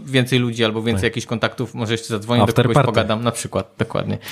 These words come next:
Speaker 1: Więc, więc tak, ale to też jest bardzo mylne przekonanie, ale przepraszam, znowu ci się wtrąciłem.
Speaker 2: Nie, to jest bardzo, b-, bardzo trafne spostrzeżenie, bo, e, t-, t-, i, jak to wygląda ze strony ludzi? Oni nagle zaczynają od siebie wymagać,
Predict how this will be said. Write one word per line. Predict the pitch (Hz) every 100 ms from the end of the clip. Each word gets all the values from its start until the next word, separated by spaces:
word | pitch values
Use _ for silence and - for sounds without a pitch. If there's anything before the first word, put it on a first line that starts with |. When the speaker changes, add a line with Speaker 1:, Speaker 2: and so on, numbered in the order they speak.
| - - -
Speaker 1:
Więc, | 113 107 107
więc | 117 107
tak, | - 87 113
ale | 113
to | 113 120
też | 107 -
jest | 101 107 - 104 - -
bardzo | 104 107
mylne | 104 98
przekonanie, | 101 - 104 90
ale | 101 107 - -
przepraszam, | - - - 104
znowu | 107 131 113
ci | -
się |
wtrąciłem. | - - 98 - 175
Speaker 2:
Nie, | 151
to | 151
jest | 151 147
bardzo, | 160 139 151 143 139
b-, | 135
bardzo | 131 143 139
trafne | 135 143 143
spostrzeżenie, | - 131 - - 165 127
bo, | 110 120 -
e, | 127
t-, | 127 - - - -
t-, | 135 131 -
i, | 147 - 143
jak | 147
to | -
wygląda | 143 139 139 131
ze | 127 127
strony | 127 127 120
ludzi? | 117 95 92 90
Oni | 82 117 135 135
nagle | 123 127 127 117
zaczynają | 113 - 123 123
od | -
siebie | 120 110
wymagać, | 110 104 98 107 -